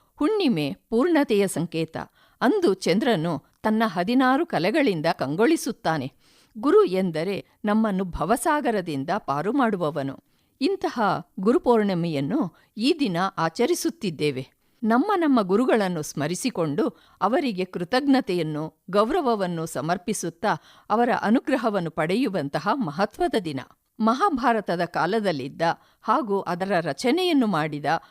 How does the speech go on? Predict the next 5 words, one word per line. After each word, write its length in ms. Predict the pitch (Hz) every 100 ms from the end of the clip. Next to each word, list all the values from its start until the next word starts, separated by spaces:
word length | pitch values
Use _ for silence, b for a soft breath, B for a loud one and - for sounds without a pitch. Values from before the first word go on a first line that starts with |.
| b -
ಮಹಾನ್ 460 | 202 233 339 359
ಚೇತನ 440 | - 196 196 165 165 139 b _
ವೇದವ್ಯಾಸರ 760 | 190 226 392 294 208 202 - 202
ಜನ್ಮದಿನವನ್ನು 880 | 175 156 170 269 220 208 151 143 151
ನಾವು 380 | 160 151 202